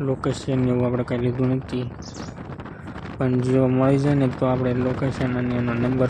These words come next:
પણ નાખી દઈશું. અને આપણે તમારે છે ને કોલ કરીને જાઓ મિત્રો,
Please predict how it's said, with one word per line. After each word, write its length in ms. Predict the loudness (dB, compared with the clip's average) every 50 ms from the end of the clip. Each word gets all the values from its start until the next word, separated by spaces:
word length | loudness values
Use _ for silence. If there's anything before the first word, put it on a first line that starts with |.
| 0 -2
પણ 80 | -2
નાખી 300 | 0 0 -2 -2 -2 -2
દઈશું. 360 | -2 -2 -2 -2 -2 -2 -2
અને 220 | 0 0 0 -2 -4 -6 -8 -10 -10 -10 -12 -12 -14 -14 -12 -12 -10 -10 -6 -4
આપણે 240 | 0 2 2 2 2
તમારે 440 | 0 2 2 2 4 4 4 4 4
છે 120 | 2 2 2
ને 160 | 2 0 0 -2 -4 0 2
કોલ 200 | 4 4 4 4
કરીને 380 | 4 4 4 4 4 4 2 2
જાઓ 240 | 2 4 4 4 4
મિત્રો, 420 | 4 2 0 -2 -2 -4 -4 -4